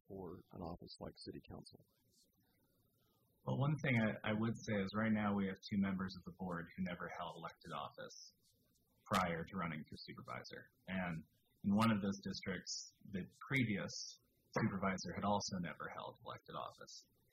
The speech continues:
Speaker 2: And it's, it's an interesting question, because certainly as I started putting this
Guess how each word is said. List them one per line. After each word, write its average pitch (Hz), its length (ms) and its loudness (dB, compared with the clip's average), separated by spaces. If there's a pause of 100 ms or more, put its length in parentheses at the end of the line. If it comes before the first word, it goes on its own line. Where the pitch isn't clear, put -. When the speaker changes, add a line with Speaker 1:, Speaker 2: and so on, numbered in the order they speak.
(380)
Speaker 2:
And 117 160 8
it's, - 340 4
it's 120 220 2
an 127 80 8
interesting 123 400 4
question, 120 400 0
because 104 180 -4
certainly 117 380 4
as 107 180 4
I 101 180 4
started 107 600 2 (540)
putting 110 180 8
this 104 120 6